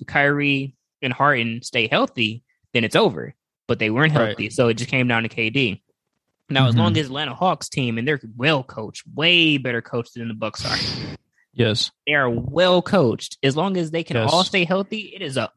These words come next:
Speaker 1: done deal for the Bucks. It is over with. It's O V O X O. It's no more. Because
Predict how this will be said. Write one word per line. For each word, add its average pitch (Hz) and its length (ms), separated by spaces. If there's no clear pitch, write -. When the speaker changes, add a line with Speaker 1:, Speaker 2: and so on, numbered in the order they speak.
Speaker 1:
done 175 380
deal 165 500
for 147 320
the 139 100
Bucks. 113 380
It 165 100
is 139 240
over 160 260
with. 117 260
It's 151 220
O 175 140
V 175 220
O 165 60
X 139 300
O. 90 220
It's 135 200
no 139 180
more. 123 320
Because 143 560